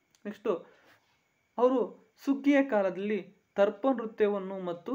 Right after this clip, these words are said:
ಪ್ರತಿ ವರ್ಷ ಮಾರ್ಚ್ನಲ್ಲಿ ವಾರ್ಲಿ ಜನಪದ ಕಲೆ ನೃತ್ಯ ಜನರ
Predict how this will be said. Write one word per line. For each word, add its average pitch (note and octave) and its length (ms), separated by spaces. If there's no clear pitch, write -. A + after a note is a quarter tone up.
ಪ್ರತಿ F#3+ 320
ವರ್ಷ G3 260
ಮಾರ್ಚ್ನಲ್ಲಿ E3+ 540
ವಾರ್ಲಿ G3 440
ಜನಪದ F#3+ 380
ಕಲೆ E3 200
ನೃತ್ಯ D3+ 340
ಜನರ E3 240